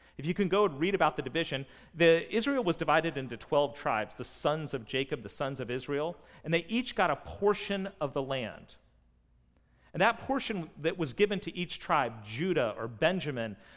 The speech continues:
uh, was divided then again into clans, and every clan divided it into the families until each family had a portion of land.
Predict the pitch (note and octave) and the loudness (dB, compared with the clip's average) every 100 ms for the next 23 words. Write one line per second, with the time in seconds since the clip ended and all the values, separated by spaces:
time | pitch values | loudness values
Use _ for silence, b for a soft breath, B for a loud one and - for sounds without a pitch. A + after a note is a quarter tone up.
0 | B B B2+ C3 B2 A#2+ D#3+ - E3 - | B B 0 2 2 0 -8 -2 -2 -2
1 | E3 E3 G3+ A3+ E3+ F3+ D3+ C3 F3 E3 | 0 2 4 2 2 0 0 0 -2 -2
2 | D3+ C#3+ - - G#3 G3+ A2+ F2 - C#3 | -4 -4 -4 -6 -4 -2 -4 -8 -12 -8
3 | - G3+ B3 - G#3 G#3+ G#3 D3+ D3+ F3 | -2 0 -2 -4 -2 0 0 2 2 2
4 | E3+ E3+ D#3+ D3+ B2+ - E3 F#3 C#3 A#2+ | 0 -4 -4 -6 -6 -4 -2 -2 -2 -4
5 | C#3 C#3 D3 - G#3+ B3 - - G3 G3 | -6 -6 -6 -6 -6 -6 -6 -4 -2 0
6 | D#3 B2 D3+ C#3+ C3 - F3 F3+ - F3 | -2 -2 -4 -4 -6 -6 -4 -4 -4 -10
7 | B2+ B2 G2+ D2 | -6 -8 -8 -14